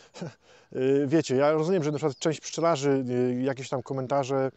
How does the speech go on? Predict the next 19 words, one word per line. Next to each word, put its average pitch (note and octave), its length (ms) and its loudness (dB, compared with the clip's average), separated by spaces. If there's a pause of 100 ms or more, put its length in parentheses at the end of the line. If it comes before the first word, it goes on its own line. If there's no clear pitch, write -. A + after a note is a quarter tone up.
(440)
mm, A#2+ 520 -6
z - 60 -12
pewnymi D3 280 -2
sugestiami C#3 1000 -2
i B2+ 140 -4
tak B2+ 180 -4
dalej A#2+ 280 2
pisze, B2+ 420 -2
no, C3+ 200 -2
są D3 240 -2
jak C#3 120 -2
najbardziej C#3+ 360 0
do C3 80 -6
tego, C3 240 -2
można C3+ 220 -4
powiedzieć, C#3 240 -4
no, C#3+ 60 -2
nieuprawnieni, D3+ 800 0
tak? C#3+ 200 -6